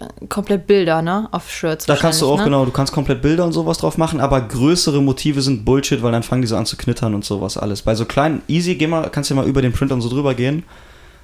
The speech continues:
Speaker 2: Das ist
Speaker 1: Was meinst du mit knittern?
Speaker 2: Wenn du das jetzt, kennst du, wenn du so einen großen Backprint oder sowas hast und das ist ein großes Bild und dann faltest du das und dann fängt das so an zu Knitter zu werfen
Speaker 1: Ah,
Speaker 2: oder zu,
Speaker 1: okay,
Speaker 2: zu
Speaker 1: okay.
Speaker 2: bröseln?
Speaker 1: Mhm.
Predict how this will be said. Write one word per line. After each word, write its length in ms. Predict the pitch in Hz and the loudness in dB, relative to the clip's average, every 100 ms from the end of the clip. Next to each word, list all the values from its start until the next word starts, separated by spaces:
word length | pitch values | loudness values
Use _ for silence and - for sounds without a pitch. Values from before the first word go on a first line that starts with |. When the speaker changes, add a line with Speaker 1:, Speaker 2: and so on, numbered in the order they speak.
| - - | -10 -4
Speaker 2:
Das 160 | 117 | -2
ist 260 | 113 - - | -2 -4 -6
Speaker 1:
Was 100 | 226 | -8
meinst 240 | 247 247 | -8 -8
du 40 | 233 | -10
mit 120 | 214 | -12
knittern? 380 | 214 202 202 202 - - - - - | -14 -12 -12 -12 -16 -20 -20 -6 0
Speaker 2:
Wenn 120 | 123 | 2
du 60 | |
das 180 | 123 127 | 2 2
jetzt, 440 | 131 - - - - - | 0 -2 -6 -10 -14 -2
kennst 240 | 147 175 143 | 0 0 0
du, 40 | |
wenn 120 | 147 | 2
du 40 | 131 | 2
so 100 | 127 | 0
einen 80 | 113 | 2
großen 320 | 151 135 117 | 2 2 2
Backprint 360 | 131 - 131 | 0 0 0
oder 160 | 113 113 | 2 2
sowas 320 | 110 110 - | 0 -2 -2
hast 140 | 123 127 | -2 -2
und 80 | |
das 120 | 110 107 | -2 -4
ist 100 | - | -2
ein 220 | 117 123 | 0 2
großes 360 | 117 120 - | 0 -2 -4
Bild 260 | - 131 143 | 2 2 2
und 80 | 113 | 0
dann 140 | 117 117 | 0 -2
faltest 440 | - 127 139 - | 0 0 0 0
du 40 | |
das 140 | 120 120 | -2 0
und 60 | 113 | -2
dann 100 | 110 | 0
fängt 220 | 123 120 | -2 -2
das 80 | - | -2
so 60 | |
an 100 | 78 | -4
zu 120 | - - | -4 -4
Knitter 280 | - 135 - | -2 -2 -2
zu 140 | 117 | 0
werfen 120 | 190 | 2
Speaker 1:
Ah, 260 | 208 208 202 | 4 4 4
Speaker 2:
oder 80 | 196 | 2
zu, 80 | - | 2
Speaker 1:
okay, 160 | - - | 0 0
Speaker 2:
zu 100 | 202 | 2
Speaker 1:
okay. 80 | |
Speaker 2:
bröseln? 420 | 151 123 123 135 170 | 4 4 2 2 0
Speaker 1:
Mhm. 240 | 196 | 0